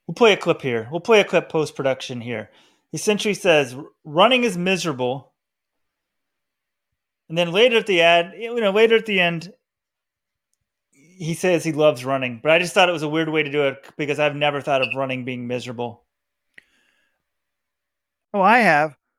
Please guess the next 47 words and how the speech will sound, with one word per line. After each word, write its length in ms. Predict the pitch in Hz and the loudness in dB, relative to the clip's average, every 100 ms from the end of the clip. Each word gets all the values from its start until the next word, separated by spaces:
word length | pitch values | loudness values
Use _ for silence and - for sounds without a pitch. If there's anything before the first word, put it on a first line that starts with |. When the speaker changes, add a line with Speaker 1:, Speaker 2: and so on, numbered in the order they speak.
| _ | _
Speaker 2:
When 160 | - 190 | -8 -2
I 80 | 226 | 0
was 160 | 269 | 0
in 60 | 233 | -2
high 200 | 147 185 | -6 -6
school, 180 | 202 220 | -2 -2
I 80 | 190 | 0
thought 200 | 208 180 | 0 -2
I 80 | |
hated 280 | 143 160 185 | -2 -2 -4
running, 380 | 190 196 214 196 - _ _ _ | -2 -2 -4 -10 -16 _ _ _
and 120 | - 165 | -8 -4
I 40 | |
would 160 | 165 151 | -4 0
never 340 | 165 175 180 | 2 2 2
run 380 | 156 151 165 160 _ _ | 2 2 2 -6 _ _
unless 300 | 165 160 156 | -6 -4 -4
it 80 | 165 | -4
was 140 | 156 131 | -8 -8
part 260 | - 160 | 0 0
of 40 | 143 | 0
a 40 | |
team. 360 | 131 135 156 165 _ _ _ _ _ _ | -6 -8 -8 -12 _ _ _ _ _ _
And 100 | - | -6
then 80 | 165 | 0
I 120 | 170 | 0
got 140 | 160 170 | 0 -2
to 60 | |
college 380 | - 160 175 170 | 0 4 6 4
and 80 | 151 | 2
realized 220 | 160 156 | 0 0
I 80 | 156 | 0
actually 240 | 156 160 | -4 -4
liked 220 | 147 170 156 | 0 0 0
the 40 | |
act 220 | 151 151 | -2 -2
of 80 | 143 | -4
running, 300 | 143 143 147 | -4 -4 -6
and 80 | 143 | -10
it 40 | |
was 80 | 135 | -10
kind 160 | - 156 | -6 -4
of 80 | |
fun. 400 | 127 185 170 131 - _ _ _ _ _ _ | 0 2 2 0 -10 _ _ _ _ _ _
But 220 | - 156 165 - | 0 0 0 0
I 140 | 185 | 0
just, 200 | 240 190 | 0 -4